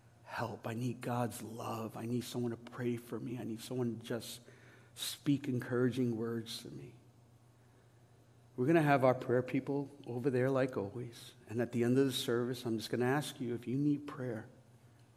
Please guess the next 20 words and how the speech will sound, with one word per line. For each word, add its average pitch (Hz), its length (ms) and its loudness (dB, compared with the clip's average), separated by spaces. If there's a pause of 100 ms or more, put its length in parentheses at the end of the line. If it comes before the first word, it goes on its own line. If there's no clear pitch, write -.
(200)
If - 180 -10
you 151 400 8
are 127 160 4
in 131 160 6
that 120 180 4
situation, 120 840 -2 (440)
again, 113 460 0
no 120 240 2
shame. 113 560 -6 (2500)
There's 123 180 0
no 139 200 8
having 135 360 6
to 131 140 0
make 123 500 4
up 123 280 0 (640)
all 123 140 2
the 117 120 2
things 123 500 4
in 113 80 2
the 113 80 -2